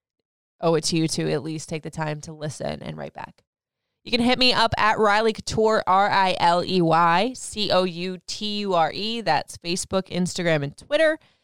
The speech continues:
Snapchat is at Radio Rican, and then TikTok is Riley Couture seven. Y'all, I hope you have a great day, and I will be back on Friday for you guys with Riley's Fave Five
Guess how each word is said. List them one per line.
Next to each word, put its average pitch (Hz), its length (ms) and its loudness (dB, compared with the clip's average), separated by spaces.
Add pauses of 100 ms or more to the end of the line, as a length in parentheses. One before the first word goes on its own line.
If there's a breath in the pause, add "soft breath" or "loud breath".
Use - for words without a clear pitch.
(160)
Snapchat 214 540 0
is 190 100 -2
at 170 160 2
Radio 160 240 0
Rican, 240 500 -2
and 170 180 -4
then 160 160 -4
TikTok 233 580 -4
is 170 160 -6
Riley 165 340 0
Couture 165 380 -4
seven. 156 540 -4 (580)
Y'all, 190 260 2
I 208 100 2
hope 202 280 2
you 202 80 2
have 190 200 2
a 175 220 2
great 175 460 -2
day, 226 400 2
and 160 240 -2
I 170 360 -2
will 165 580 -4
be 156 360 -10
back 208 320 -2
on 165 220 -6
Friday 247 960 2
for 240 180 -4
you 233 140 0
guys 208 500 2
with 190 240 0
Riley's 165 360 0
Fave 156 220 -4
Five 151 260 -2